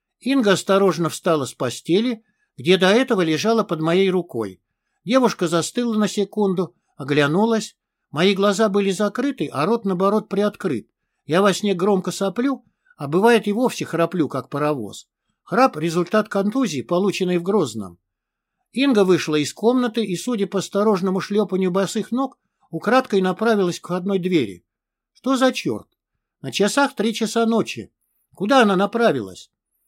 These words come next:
Мы с ней угомонились только час назад. Инга обессиленно заявила, что я ее чуть до смерти не затрахал,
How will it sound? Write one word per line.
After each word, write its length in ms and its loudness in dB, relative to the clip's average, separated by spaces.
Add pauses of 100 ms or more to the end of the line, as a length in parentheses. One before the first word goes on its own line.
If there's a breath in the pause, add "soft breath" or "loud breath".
(260)
Мы 140 0
с 100 -2
ней 140 4
угомонились 640 2
только 260 -2
час 260 -2
назад. 440 -6 (500)
Инга 260 2
обессиленно 600 2
заявила, 560 0
что 160 -4
я 140 4
ее 160 4
чуть 240 -6
до 140 2
смерти 540 -2
не 140 0
затрахал, 680 -2